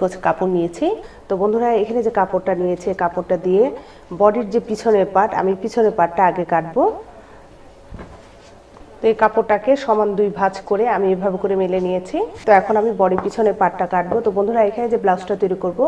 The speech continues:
ব্লাউজটা একটু লম্বা হবে। তো এখান থেকে আমি প্রথমে কাপড়ের যে মাপ সোজা করে এভাবে করে একটা দাগ দিয়ে নিচ্ছি। তো লম্বাটা হবে আপনার ষোলো ইঞ্চি, আমি দুই ইঞ্চি নিব সেলাইয়ের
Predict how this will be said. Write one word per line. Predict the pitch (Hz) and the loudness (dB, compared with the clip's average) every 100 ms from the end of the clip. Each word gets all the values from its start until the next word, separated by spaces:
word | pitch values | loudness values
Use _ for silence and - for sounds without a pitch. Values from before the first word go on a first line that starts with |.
| 415 - - - - - - 185 | -2 -6 -20 -20 -20 -20 -16 -2
ব্লাউজটা | 190 185 185 190 | 2 2 2 -4
একটু | 190 208 190 | 0 4 4
লম্বা | 180 175 180 | 4 2 2
হবে। | 175 226 381 - - - - - - - - - - | 2 2 0 -2 -14 -20 -20 -20 -20 -20 -20 -8 0
তো | 202 196 190 214 | 4 4 2 -2
এখান | 202 208 185 | 0 0 0
থেকে | 208 190 220 226 | -2 2 4 4
আমি | 185 180 - | 2 0 0
প্রথমে | 190 196 180 170 - - - 190 | 0 4 4 2 -2 -16 -2 0
কাপড়ের | 185 190 185 175 | 2 0 0 0
যে | 185 185 | 2 4
মাপ | 175 175 - | 2 -2 -2
সোজা | 208 190 180 | 2 2 2
করে | 185 180 | 0 0
এভাবে | 202 175 | 0 2
করে | 180 180 | 0 0
একটা | 185 | 2
দাগ | 180 180 | 2 2
দিয়ে | 190 185 | 0 0
নিচ্ছি। | 180 175 - 339 - - - - - - - - - - - - - - - - - - - - - - - - - - - - - | 0 -2 -4 -4 -4 -14 -20 -20 -20 -20 -20 -20 -18 -16 -16 -16 -20 -20 -20 -20 -20 -14 -10 -8 -10 -14 -20 -20 -20 -20 -20 -18 0
তো | 214 196 202 | 4 4 6
লম্বাটা | 214 214 214 233 | 6 6 4 4
হবে | 233 233 | 6 6
আপনার | 226 233 - | 6 2 2
ষোলো | 233 214 202 | 4 6 6
ইঞ্চি, | 196 294 - | 4 0 2
আমি | 202 208 | 4 4
দুই | 220 214 | 4 4
ইঞ্চি | 208 226 | 4 2
নিব | 214 226 - | 2 2 2
সেলাইয়ের | 233 202 | 4 4